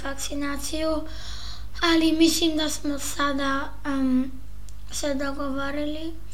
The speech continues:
sam H H D i da onda smijem drugu vakcinaciju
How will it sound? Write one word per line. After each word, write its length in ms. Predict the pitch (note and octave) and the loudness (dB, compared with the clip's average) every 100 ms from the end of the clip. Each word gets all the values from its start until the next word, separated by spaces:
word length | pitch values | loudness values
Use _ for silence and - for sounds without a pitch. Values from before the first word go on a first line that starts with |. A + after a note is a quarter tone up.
| - - - | -6 -6 -4
sam 360 | - D4+ C#4+ | -2 -2 -2
H 60 | C#4+ D4+ | -2 -4
H 300 | C#4 C#4 D4+ | -4 -4 -4
D 60 | C#4+ C#4 C#4+ | -2 -2 -2
i 320 | C#4+ C#4 C4+ - - - - - | 0 0 -2 -4 -6 -6 -6 -2
da 240 | D4 C#4+ | 0 0
onda 360 | C#4+ C#4 C4 C4 | 0 0 0 0
smijem 440 | C4 C#4 C#4 C#4 C4+ | -2 -2 0 0 -2
drugu 380 | C#4+ C#4+ C#4+ B3+ | -2 -2 -2 -2
vakcinaciju 1080 | C#4 C#4 - D4 C#4 C#4 C#4 C#4 - D4+ D#4 | -2 -4 -4 -2 -2 -2 -2 -4 -2 -2 0